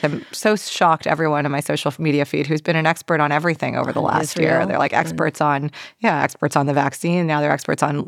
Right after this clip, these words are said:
Speaker 1: constitutional law. They're experts on, I'm like, "Wow, so much
Speaker 2: Yeah.
Speaker 1: time."
Speaker 2: I was, you know, interesting. Someone asked me why I didn't comment on what was going on in Israel on social media. I said, "'Cause I don't know what I'm talking about."
Speaker 1: Mm.
Speaker 2: Like, why would I? I, I,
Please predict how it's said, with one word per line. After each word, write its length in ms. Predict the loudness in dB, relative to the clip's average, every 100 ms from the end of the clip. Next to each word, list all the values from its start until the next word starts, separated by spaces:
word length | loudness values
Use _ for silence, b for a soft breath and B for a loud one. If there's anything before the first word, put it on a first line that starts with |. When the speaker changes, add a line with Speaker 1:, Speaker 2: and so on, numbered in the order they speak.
| 0
Speaker 1:
constitutional 580 | 0 2 0 0 2 2
law. 240 | 4 4
They're 160 | 2 0
experts 340 | -2 -4 0
on, 120 | 0
I'm 320 | -2 -10 -2 0
like, 140 | 2
"Wow, 600 | 2 2 2 2 0 -6 -10
so 180 | -4 -2
much 160 | 2
Speaker 2:
Yeah. 140 | 2 2
Speaker 1:
time." 240 | 0 -4 B B
Speaker 2:
I 120 | 0 2
was, 240 | 2 -2
you 120 | -2 0
know, 120 | 2
interesting. 360 | -2 -2 -2 0
Someone 280 | 0 0
asked 240 | 0 0 0
me 60 | 0
why 180 | 2 0
I 60 |
didn't 240 | 0 0 2
comment 440 | 2 2 0 0
on 140 | 0 0
what 100 | -2
was 140 | -4
going 360 | 0 2 2 -2 _ 0
on 180 | 2
in 120 | 2 0
Israel 440 | 0 0 2 2
on 400 | 2 2 0 -4 -4
social 280 | -4 0 0
media. 180 | 2
I 40 | 0
said, 120 | 0
"'Cause 120 | 0
I 80 | 2
don't 160 | 2 2
know 120 | 2
what 100 | 2
I'm 100 | 2
talking 380 | 0 -2 -2 0
about." 400 | 0 0 -4 -6 _ _ -2
Speaker 1:
Mm. 140 | 2
Speaker 2:
Like, 200 | 4 4
why 220 | 2 2 2
would 200 | 2 0
I? 180 | -2 -2
I, 80 | -2
I, 260 | 0 0